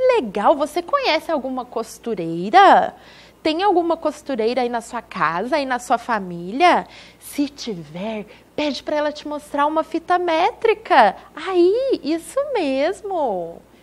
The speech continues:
Que legal! Em nossa casa também podemos utilizar uma fita métrica. Por exemplo, quando queremos medir o tamanho de algum móvel,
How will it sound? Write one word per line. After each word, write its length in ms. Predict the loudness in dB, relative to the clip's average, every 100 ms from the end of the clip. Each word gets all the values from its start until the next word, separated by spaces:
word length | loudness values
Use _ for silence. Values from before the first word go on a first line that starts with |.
| _
Que 180 | _ -4
legal! 1800 | -2 -2 -2 -6 -6 -6 -4 -4 -2 -2 -2 -2 -2 -2 -4 -8 -12 -16 -18 -20 _ _ _ _ -20 -20 -20 _ _ _ -8
Em 120 | -4
nossa 340 | -2 -4 -6 -12
casa 480 | -6 0 0 0
também 480 | -8 -8 -6 -4 -6
podemos 480 | -4 -2 0 -2 -2
utilizar 600 | -4 -4 -4 0 2 0
uma 160 | -2 -8
fita 320 | -12 -14 -14
métrica. 560 | -14 -16 -20 -20 -20 -20 -20 _ _
Por 160 | -2 0
exemplo, 500 | -2 -4 -8 -12 -20 _
quando 380 | -6 -2 -2 -4 -8 -20 -10
queremos 600 | -6 -4 -4 -6 -10 -12
medir 400 | -16 -10 -8 -8
o 40 |
tamanho 680 | -4 -4 -2 -6 -8 -8 -8
de 140 | -2
algum 400 | 0 0 -2 -2
móvel, 520 | 6 8 8 6 -4